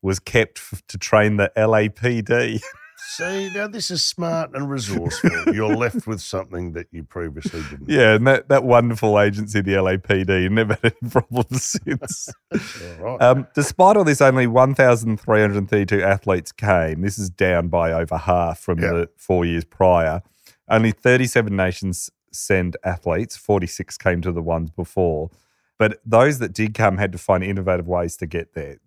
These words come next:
Speaker 1: The Indians, they were very keen to send their field hockey side 'cause they'd won
Speaker 2: Of course,
Speaker 1: gold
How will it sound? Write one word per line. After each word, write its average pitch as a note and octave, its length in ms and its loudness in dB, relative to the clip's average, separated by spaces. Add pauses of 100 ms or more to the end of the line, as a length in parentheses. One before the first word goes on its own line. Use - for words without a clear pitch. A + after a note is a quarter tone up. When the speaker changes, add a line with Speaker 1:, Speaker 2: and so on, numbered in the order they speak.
Speaker 1:
The G2+ 280 -2 (240)
Indians, B2 760 0
they A2+ 160 2
were A#2 80 0
very G#2+ 180 2
keen F#2 500 -2
to - 120 -10
send F#2 280 -2
their F2 100 -2
field F#2 300 -4
hockey F#2+ 300 -6
side - 540 -10
'cause E2 140 -4
they'd F2 140 -2
won E2+ 180 -2
Speaker 2:
Of E2+ 80 -10
course, B2 120 0
Speaker 1:
gold F2 500 0